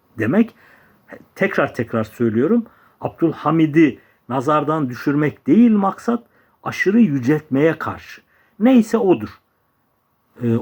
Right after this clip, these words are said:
ideolojik tarihçiliğe karşıyım ben. İdeoloji girmesin. Bak kendisi diyor, "Tunus ve Mısır'ın işgal meselelerini de birer savaş bahanesi saymak fikrinde değildim.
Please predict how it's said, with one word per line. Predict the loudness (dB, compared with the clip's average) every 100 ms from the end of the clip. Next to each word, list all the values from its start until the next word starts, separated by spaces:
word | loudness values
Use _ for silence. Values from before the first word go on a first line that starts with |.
| 0
ideolojik | 2 4 4 2 0 -2 -4
tarihçiliğe | -8 -4 -6 -8 -6 -2 -2
karşıyım | -4 -12 -12 -18 -20 -20
ben. | -20 _ _ _ _ _ 0
İdeoloji | 4 6 6 4 0 0
girmesin. | 2 2 0 -2 -18 _ _ _
Bak | -8 -4
kendisi | 0 4 4 4 0
diyor, | -2 -4 _ _ _ -2
"Tunus | 2 2 0 0
ve | 2
Mısır'ın | 2 2 2 -2 -2
işgal | -6 -2 -2
meselelerini | 0 -4 -2 0 0 2 2
de | 2
birer | 4 2 -2 _ _
savaş | _ -2 0 -2 -6
bahanesi | -8 -4 -2 -4 -2 0 0 -2 _
saymak | _ -4 -2 2 0 0
fikrinde | -12 -4 -2 0 2
değildim. | 4 2 0 -6